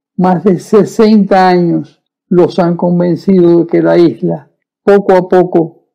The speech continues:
y a veces con rapidez, se hunde. De un país que les abría la puerta a cientos de miles de gallegos, asturianos y canarios,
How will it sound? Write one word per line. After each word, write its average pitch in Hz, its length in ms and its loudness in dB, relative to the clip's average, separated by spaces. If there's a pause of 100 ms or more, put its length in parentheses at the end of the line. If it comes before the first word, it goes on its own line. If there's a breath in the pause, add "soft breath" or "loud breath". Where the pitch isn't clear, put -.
y 185 180 -2
a 165 100 0
veces 175 360 -2
con 175 240 -6
rapidez, 180 840 0
se - 260 -4
hunde. 175 640 0 (260)
De 185 140 2
un 214 280 2
país 180 360 0
que 185 180 0
les 170 220 0
abría 190 480 2
la 175 300 -2
puerta 185 640 0
a 160 60 -10
cientos 185 880 0
de 175 100 0
miles 175 540 -2
de 175 140 -2
gallegos, 170 640 0
asturianos 180 680 -2
y 185 60 -2
canarios, 190 640 -2